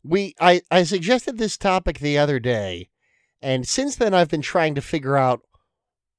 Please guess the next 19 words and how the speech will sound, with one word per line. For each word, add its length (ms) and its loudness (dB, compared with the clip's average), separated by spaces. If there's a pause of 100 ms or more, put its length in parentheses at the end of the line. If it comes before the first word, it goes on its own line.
(280)
why 960 -2 (680)
cum 300 -8
shots. 760 -12 (680)
Is 160 -4
it, 100 -6
like, 200 0
a 60 -6
domination 960 -2
thing? 640 -2 (680)
Is 280 -6
it 160 -8
just, 320 -8
like, 200 -6
an 140 -12
ego 480 4
thing 460 -2
for 160 -6
the 120 -8
dude? 760 -2